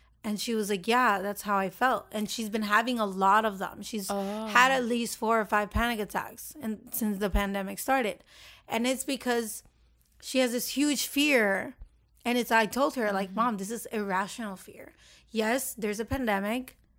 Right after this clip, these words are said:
Speaker 1: Yes, like, we have to be careful," but she is being careful. She's being overly careful.
Speaker 2: Yeah.
Speaker 1: So I, I think they're fine. But that irrational fear and that anxiety has made her,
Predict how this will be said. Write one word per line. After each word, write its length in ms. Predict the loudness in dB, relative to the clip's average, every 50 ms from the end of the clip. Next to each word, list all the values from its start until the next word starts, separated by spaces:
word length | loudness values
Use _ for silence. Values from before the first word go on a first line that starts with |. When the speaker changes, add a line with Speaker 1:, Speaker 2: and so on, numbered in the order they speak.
| _ _ _ _ _ _ _ 0
Speaker 1:
Yes, 420 | 2 2 2 2 0 -2 -6 -4 -2
like, 200 | -2 -2 -2 -2
we 200 | -2 -2 0 2
have 240 | 4 4 4 2 0
to 80 | -4
be 100 | -4 -4
careful," 580 | -4 -2 0 0 0 0 -2 -2 -2 -2 -2 -6 -12 -20 -12 _
but 140 | -4 -2 -2
she 200 | 0 0 0 0
is 140 | -2 -2 -2
being 220 | -2 -2 -2 -2
careful. 400 | -2 -4 -4 -4 -6 -8 -12 -10
She's 180 | -6 -4 -2 2
being 200 | 2 2 2 2 4
overly 420 | 6 6 6 6 6 4 4 2 0
careful. 380 | 0 -2 -4 -4 -6 -10 -10 -8
Speaker 2:
Yeah. 420 | -4 -2 0 0 0 0 0 -2
Speaker 1:
So 160 | 0 4 6
I, 160 | 6 6 6 4 2
I 140 | 0 0 0
think 260 | 0 -2 -4 -2 -2 0
they're 140 | -2 -2 -2
fine. 640 | -2 -2 -2 0 0 -2 -2 -6 -8 -14 -18 -16 -8 -6
But 140 | -4 0 2
that 280 | 4 4 4 4 2
irrational 760 | 0 -2 -2 0 2 2 2 2 0 -2 -6 -6 -4 -6 -6
fear 300 | -8 -6 -4 -4 -2 -2
and 140 | -4 -4 -4
that 140 | -6 -6 -6
anxiety 600 | -6 -6 -6 -4 -4 -2 -2 -2 -2 -2 -4 -4
has 280 | -4 -6 -8 -6 -4
made 300 | -4 -2 -2 -2 -4 -4
her, 300 | -4 -4 -6 -6 -6 -10